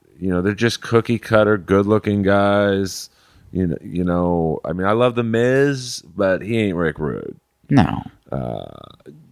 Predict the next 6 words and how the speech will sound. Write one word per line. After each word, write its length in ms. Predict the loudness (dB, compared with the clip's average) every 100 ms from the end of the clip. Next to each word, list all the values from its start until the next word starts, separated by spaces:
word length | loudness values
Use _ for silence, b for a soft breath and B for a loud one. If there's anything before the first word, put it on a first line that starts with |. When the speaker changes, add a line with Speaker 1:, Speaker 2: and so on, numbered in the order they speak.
| -20 -16 -6
Speaker 1:
you 120 | -2
know, 400 | -2 -4 -4 -2
I 60 | 0
love 440 | 4 4 2 0
John 360 | 2 4 4 4
Morrison, 960 | 4 4 2 0 0 0 -4 -8 -12